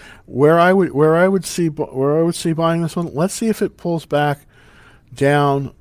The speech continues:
to about four twenty-five and then, and then reverses. If it does, then we might have something. Uh, we, we might have, so we might, we might definitely have something. I don't think that, uh, you know, Zoom is, uh, definitely, uh, it's, it's, it's moved very high, but I don't think, uh, I think it ha-, may have some more room to,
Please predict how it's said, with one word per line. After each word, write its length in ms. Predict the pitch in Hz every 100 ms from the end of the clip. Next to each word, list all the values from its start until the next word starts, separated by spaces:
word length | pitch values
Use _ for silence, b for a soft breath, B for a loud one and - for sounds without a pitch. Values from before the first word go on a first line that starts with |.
| -
to 120 | 139
about 240 | 135 127
four 220 | - 147
twenty-five 600 | 151 - 151 131 143 143 139
and 120 | 123
then, 200 | 123 117
and 160 | 123 123
then 140 | 139
reverses. 480 | 127 131 131 - 107
If 120 | 113
it 120 | 147
does, 400 | - 233 190 143
then 140 | - 151
we 80 | 147
might 200 | 151 131
have 220 | 127 120
something. 400 | 117 107 107 110 B B B B B B
Uh, 280 | - 117 110
we, 180 | 117 135
we 220 | 110 143
might 200 | 143 147
have, 220 | 135 131
so 160 | - 131
we 140 | 135
might, 380 | 139 135 135 131
we 140 | 123 131
might 240 | 139 139
definitely 380 | 131 139 120 113
have 180 | 127 120
something. 200 | 110 107
I 100 | 143
don't 180 | 190
think 280 | 190 180 165
that, 340 | 156 135 - -
uh, 200 | 127 120 b b b b
you 80 | -
know, 100 | 127
Zoom 420 | 117 127 135 139
is, 460 | 127 113 120 113 -
uh, 220 | 110 107
definitely, 560 | 110 123 - - 110 107 b b b b b b -
uh, 180 | 107 107
it's, 180 | 123 -
it's, 220 | 139 -
it's 200 | - 123
moved 180 | 135 147
very 200 | 143 165
high, 320 | 147 202 160
but 240 | 131 120 110
I 80 | 123
don't 180 | 123
think, 320 | - 127 120 -
uh, 120 | 117
I 120 | 110
think 140 | 110
it 60 | 135
ha-, 80 | 110
may 160 | 135
have 180 | 131 131
some 140 | 117 113
more 120 | 110
room 200 | 113 110
to, 260 | 107 95